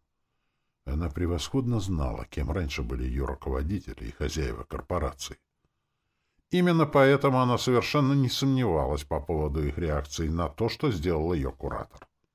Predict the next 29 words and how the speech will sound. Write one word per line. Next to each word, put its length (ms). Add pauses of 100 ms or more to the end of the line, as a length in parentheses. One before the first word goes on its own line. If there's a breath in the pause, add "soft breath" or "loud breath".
(220)
Одно 360
дело, 300
если 300
бы 120
он 160
добился 480
результата. 680 (720)
В 120
данном 300
случае 380
они 160
могли 320
бы 140
его 160
только 320
поздравить 840
и 80
предложить 640
долю 220
в 80
корпорации. 680 (1040)
Но 300
так 260
как 180
он 120
провалился 680
со 160
своей 420
идеей, 460